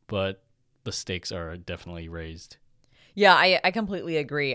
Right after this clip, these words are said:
Speaker 2: I think it's fantastic, um, to see Araki take another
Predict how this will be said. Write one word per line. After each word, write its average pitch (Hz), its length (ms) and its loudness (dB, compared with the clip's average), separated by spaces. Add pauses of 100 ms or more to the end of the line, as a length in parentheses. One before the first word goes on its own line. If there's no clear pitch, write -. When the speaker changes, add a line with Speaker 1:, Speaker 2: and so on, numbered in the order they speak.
Speaker 2:
I 156 80 -4
think 160 400 -6
it's - 240 -8
fantastic, 151 840 -2 (340)
um, 143 680 -2
to 170 140 -6
see 151 720 -6 (220)
Araki 151 460 0
take 143 280 -4
another 135 800 -2